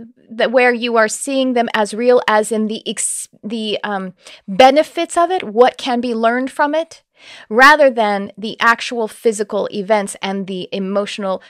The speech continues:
pain or, or difficulty of it. Because if you put yourself in that, even if it's past life, then you could be reinforcing for yourself the victimhood, when the reason that you would be recalling a past life or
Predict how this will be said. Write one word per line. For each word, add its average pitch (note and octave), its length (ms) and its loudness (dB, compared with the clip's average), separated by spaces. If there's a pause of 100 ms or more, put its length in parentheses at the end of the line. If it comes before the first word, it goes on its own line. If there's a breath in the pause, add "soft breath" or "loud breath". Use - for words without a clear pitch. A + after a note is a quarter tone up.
(120 loud breath)
pain G#3 340 -6
or, F#3+ 240 -4
or F#3 220 -6
difficulty G3+ 760 -4
of F3+ 120 -6
it. F3+ 100 -6
Because G#3 380 -2 (240 loud breath)
if A#3+ 120 -2
you B3+ 120 -4
put D4+ 180 -4
yourself D4+ 420 0
in A3+ 120 0
that, A#3 260 4
even A3+ 220 -2
if A#3 100 -4
it's G#3+ 140 -10
past G#3 320 0
life, A#3+ 360 2 (220 loud breath)
then A#3 160 -2
you A#3+ 140 -2
could A#3+ 200 -2
be A#3 220 -8
reinforcing C4 840 -2
for A3 120 -8
yourself G3+ 420 -4
the F#3+ 80 -10
victimhood, F#3+ 640 -10 (300 loud breath)
when B3 180 2
the A#3+ 120 0
reason D4+ 300 -2
that D4+ 100 -2
you A#3+ 100 -4
would A#3 140 2
be A3 100 -6 (100)
recalling G#3+ 800 2
a - 120 -4
past F#3+ 380 -4
life F#3 460 -6
or F3 320 -4